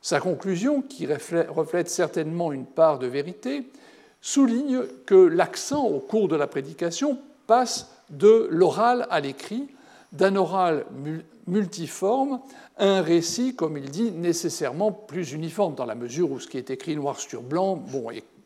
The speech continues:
lisible de différentes façons. Nous avons vu, euh, différentes images de Coran ancien, où le texte écrit se limite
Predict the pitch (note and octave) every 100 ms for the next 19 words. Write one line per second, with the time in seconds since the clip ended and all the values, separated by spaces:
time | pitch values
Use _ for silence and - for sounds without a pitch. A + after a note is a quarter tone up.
0 | _ _ - - - C3 D#3 C#3+ D#3 F3+
1 | C#3 C3 C3 C3 D3 B2+ C3+ - G3 -
2 | D4 G3 D3 B2 B2+ B2 D#3 E3+ - -
3 | - _ B2 A#2 B2+ C#3 D#3+ F3 D3+ D#3
4 | D3 E3 D#3 F#3 F#3+ E3+ - - _ _
5 | - - C#3 C3 - - D#3 C#3 D3+ -
6 | D#3 E3 - D4 C#4+ - - - G#3 G#3+
7 | G#3 - C#3+ C3 - G3 F#3 - - -
8 | - - C#4 C4+ - - - - A#2+ C#3+
9 | F#3+ F#3+ -